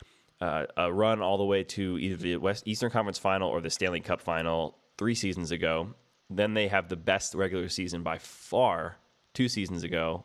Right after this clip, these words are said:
and get swept in the first round. Then they have a mediocre, you know, pretty good regular season. Not, not m-, mediocre was the wrong word, but not the reg-, the tr-, President's Trophy hundred and thirty point season they had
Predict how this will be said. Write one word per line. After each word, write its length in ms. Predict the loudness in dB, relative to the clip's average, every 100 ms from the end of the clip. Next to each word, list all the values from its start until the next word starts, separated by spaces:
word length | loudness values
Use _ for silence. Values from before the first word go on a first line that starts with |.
| -8
and 260 | -4 -4 -2
get 160 | 0 0
swept 280 | 0 0
in 60 | -2
the 60 | -2
first 240 | -2 -2
round. 300 | -2 -4 -6 -16 -20 -20 -20 _
Then 140 | -2 0
they 100 | 2
have 200 | 2 2
a 80 | -2
mediocre, 1040 | -2 2 2 4 4 4 2 2 2 0 -6 -18 -2
you 100 | 0
know, 100 | 4
pretty 320 | 4 4 2
good 260 | 4 4
regular 320 | 4 2 0 -2
season. 320 | -2 -2 0
Not, 260 | 2 2
not 300 | 2 0 0 -4
m-, 180 | -4 -4 -6
mediocre 560 | -2 0 2 2 2
was 160 | -2 0
the 60 |
wrong 260 | 0 0 0
word, 280 | 0 0 0
but 160 | -2 0
not 320 | 0 -2 0
the 120 | -2
reg-, 460 | 0 -4 -4 -10 -6
the 120 | -6
tr-, 180 | -6 -16 -4
President's 400 | -2 -2 -6 -4
Trophy 380 | -2 -2 -4
hundred 300 | -4 -4 -4
and 100 | -6
thirty 280 | -4 -4 -2
point 300 | -2 -2 -2
season 300 | -4 -6 -4
they 100 | -6
had 240 | -4 -6